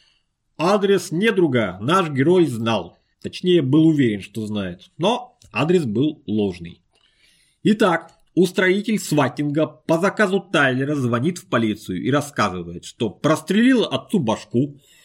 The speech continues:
взял остальную родню в заложники, находится в доме, где разлито горючее, и в данный момент раздумывает, не спалить ли всё к чертям. И называет адрес человека, который не имеет к происходящему вообще никакого отношения.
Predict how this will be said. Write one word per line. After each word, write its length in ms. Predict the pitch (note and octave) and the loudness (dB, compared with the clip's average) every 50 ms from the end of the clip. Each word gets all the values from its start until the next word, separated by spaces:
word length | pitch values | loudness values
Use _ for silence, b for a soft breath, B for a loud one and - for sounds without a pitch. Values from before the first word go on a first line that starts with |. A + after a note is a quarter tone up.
| b b b | b b b
взял 240 | - G2+ D#3+ G3+ G#3+ | -2 0 2 2 2
остальную 500 | F3+ - - E3 D3 E3 F#3+ G#3 G3+ F3 | 2 0 0 -2 0 2 2 4 4 4
родню 300 | C#3+ C#3 C3 D3 F3+ G3+ | 4 2 0 0 0 0
в 160 | E3 A2 F#2+ | 0 -2 -2
заложники, 600 | G#2 G#2+ D#3+ D#3+ C3+ B2 B2 A2+ C#3 E3+ E3 - G#3 | 0 2 2 2 2 0 0 -2 -4 -4 -4 -4 -4
находится 560 | G3+ E3 B2+ - - G3 G#3+ F#3 - - D3+ | -4 -4 -2 0 0 2 2 2 0 -2 -4
в 60 | G#2 | -2
доме, 320 | G2+ F3 G3 G3 G3+ G3+ F3 | 0 0 0 2 0 0 -2
где 280 | A#2 G2+ G2+ D#3 G3+ | -2 -4 -2 0 2
разлито 340 | G3 E3 C#3 E3 D#3 - D3 | 2 2 0 0 0 0 -2
горючее, 760 | G#2+ F#2+ F#2+ C3+ D3 C3 A2+ A2+ A2 - - E3 D#3+ - b b b b b b b b b b b | -4 -2 0 0 0 2 0 -2 -4 -4 -4 -4 -4 -4 b b b b b b b b b b b
и 180 | A3 A#3 A#3+ | 2 2 2
в 60 | A3+ F3+ | 2 2
данный 260 | G3 G#3 G3 F#3+ G3+ | 0 0 0 0 -2
момент 260 | G3 F#3+ F#3+ F#3+ E3+ F#3 | 0 0 -2 -2 0 0
раздумывает, 680 | F3 E3 D#3+ D#3+ F3+ F3 E3+ E3 E3+ E3 D3+ D#3+ - _ _ _ | 0 0 2 2 4 4 4 4 4 2 2 0 -6 _ _ _
не 180 | C#3 E3+ A#3+ | -8 -6 -6
спалить 400 | A#3 - - G#3 D#3+ C3 A#2 - - | -4 -2 0 0 2 2 0 0 -4
ли 80 | G#2 | -6
всё 220 | G2 - - C#3+ C3+ | -6 -4 -6 -8 -8
к 80 | C#3 | -6
чертям. 460 | - C3+ A2+ - - - - - - - _ _ b b b b b b b b b b b b b b b b - | -6 -8 -8 -8 -10 -16 -16 -16 -16 -20 _ _ b b b b b b b b b b b b b b b b -2
И 80 | A#3+ | 0
называет 520 | B3+ C4+ B3 G#3 G#3+ G3+ G3+ F3+ E3+ E3 E3 | 2 2 4 4 4 4 4 2 2 0 0
адрес 300 | D3+ C3+ C3 C3 B2 - | 0 0 0 -2 -4 -4
человека, 600 | - - A#2+ A#2 B2+ F3 A3 A3+ A3+ G#3+ G#3 G3+ | -4 -2 0 2 2 2 2 2 0 0 0 0
который 440 | G3+ - C3 - D3+ C#3 C#3+ C3 B2+ | -2 -4 -2 0 0 2 2 2 2
не 320 | E3 G#3 A#3 A#3+ A#3+ A#3 | 2 2 2 4 4 4
имеет 360 | A3 G#3 F#3+ E3 D3 B2+ - | 4 4 4 4 4 2 -2
к 100 | - - | -4 -6
происходящему 800 | - B2+ B2 - - - G#2+ A#2 D3+ D#3 D#3 - - C#3 A#2 F#2 | -4 -4 -4 -4 -4 -4 -2 0 -2 -2 -2 -4 -6 -6 -4 -4
вообще 440 | F2 A#2+ D3+ - - - - A#2 G2 | -2 0 -2 -2 -2 -4 -6 -6 -6
никакого 520 | F#2 F2 - G2+ _ - C#3 C#3 C3+ C3+ | -8 -10 -16 -14 _ -6 -4 -4 -4 -4
отношения. 580 | C3+ C3+ A#2+ A#2 - - F#2+ E2+ C#2+ - - | -6 -6 -8 -8 -8 -8 -8 -10 -12 -16 -20